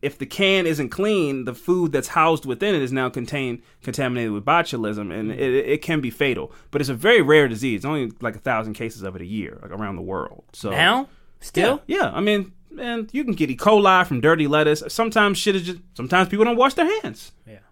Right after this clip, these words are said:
Speaker 1: It's simple as that. Or sometimes the meat is old and it rubbed up against a can when they were, you know, whatever. It,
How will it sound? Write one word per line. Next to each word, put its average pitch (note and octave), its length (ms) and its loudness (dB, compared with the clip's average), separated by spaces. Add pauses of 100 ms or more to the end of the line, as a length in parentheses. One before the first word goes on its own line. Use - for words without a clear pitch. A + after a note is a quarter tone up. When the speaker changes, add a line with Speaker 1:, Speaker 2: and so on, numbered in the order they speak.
Speaker 1:
It's D#3 160 -2
simple A3 320 2
as A3 80 2
that. C#4 160 2
Or C3+ 80 4
sometimes F#3 400 0
the F3 80 2
meat G3+ 240 2
is E3 80 2
old D#3 340 6
and B2 100 -2
it B2 60 -4
rubbed E3 300 2
up E3 100 -2
against F3 420 -4 (300)
a D3+ 60 -4
can F#3+ 500 4
when C#3+ 100 -2
they D3+ 80 2
were, D3+ 140 6
you F#3 120 -2
know, F3 180 2
whatever. F3+ 360 2
It, D3 200 0